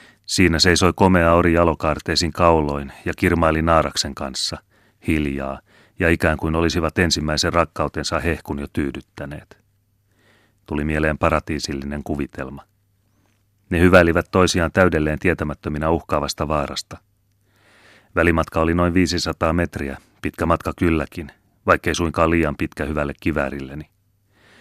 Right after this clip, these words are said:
Mutta katselin katselemistani kiikarillani, ja mitä enemmän katselin ja ihailin, sitä enemmän laimeni haluni ampua.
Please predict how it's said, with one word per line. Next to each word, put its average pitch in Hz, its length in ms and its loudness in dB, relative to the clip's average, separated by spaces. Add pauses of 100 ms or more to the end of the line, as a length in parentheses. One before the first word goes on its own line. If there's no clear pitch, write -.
(440)
Mutta 104 200 2
katselin 104 380 6
katselemistani 87 800 4
kiikarillani, 73 760 -2 (380)
ja 98 120 -2
mitä 92 300 4
enemmän 90 260 4
katselin 82 460 2
ja 82 140 2
ihailin, 76 440 0 (480)
sitä - 300 2
enemmän 85 320 4
laimeni 80 360 2
haluni 76 400 -2
ampua. 73 500 -6